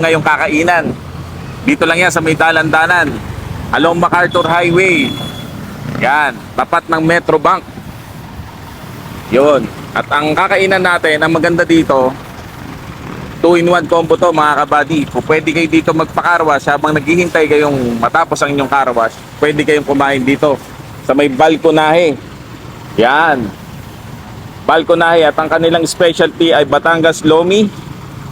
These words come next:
Lugaw, Silog Mills, Papaitan, Pares, Mami, Dinakdakan, Ihaw-Ihaw, Sisling. Ayan. Ayan.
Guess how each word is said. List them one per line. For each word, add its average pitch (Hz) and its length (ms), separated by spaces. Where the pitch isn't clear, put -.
Lugaw, 170 800
Silog 165 400
Mills, 170 320
Papaitan, 160 720
Pares, 156 880
Mami, 170 560
Dinakdakan, 160 960
Ihaw-Ihaw, 156 760
Sisling. 165 680
Ayan. 127 480
Ayan. 147 460